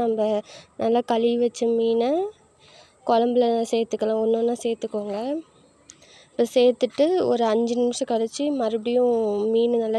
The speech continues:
திருப்பி விடுங்க, அப்போ தான், அப்போ தான் நல்லா வேகும் மீன். ஒரு பத்து நிமிஷம் கழிச்சு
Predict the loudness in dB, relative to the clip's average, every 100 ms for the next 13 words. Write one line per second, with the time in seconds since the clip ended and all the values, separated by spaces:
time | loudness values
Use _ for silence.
0 | -2 -4 -2 -2 0 -2 -4 -6 -4 -2
1 | 0 0 -4 -6 -4 -2 0 2 2 0
2 | -2 -2 2 2 2 0 0 0 2 0
3 | -2 -6 -20 -10 -2 0 0 -2 2 2
4 | 0 -2 -2 -2 -2 -2